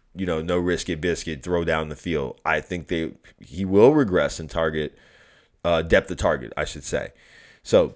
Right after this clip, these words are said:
that'll be reflected a little more in this game. Curious to see how they handle it, but talent-wise, they just have a better team. I think,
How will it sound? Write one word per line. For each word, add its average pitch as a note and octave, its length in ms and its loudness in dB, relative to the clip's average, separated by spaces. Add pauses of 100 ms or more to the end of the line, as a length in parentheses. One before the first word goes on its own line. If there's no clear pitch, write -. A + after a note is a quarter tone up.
(100)
that'll A#2+ 240 10
be C#3 140 4
reflected A#2+ 540 4
a A2 40 2
little G2+ 220 2
more F#2+ 240 2
in F#2 100 -2
this F2+ 220 -6
game. E2 320 -2
Curious A2+ 360 -2
to - 60 -10
see G#2 200 -6
how F#2 180 2
they F2 120 -2
handle F2 420 -4
it, D2+ 200 -6
but E2+ 200 0
talent-wise, G2+ 840 6
they F#2 160 0
just F2+ 200 -4
have G2+ 240 8
a F#2 60 2
better F2 300 4
team. F#2+ 480 -8 (440)
I F2+ 100 0
think, G2+ 260 -4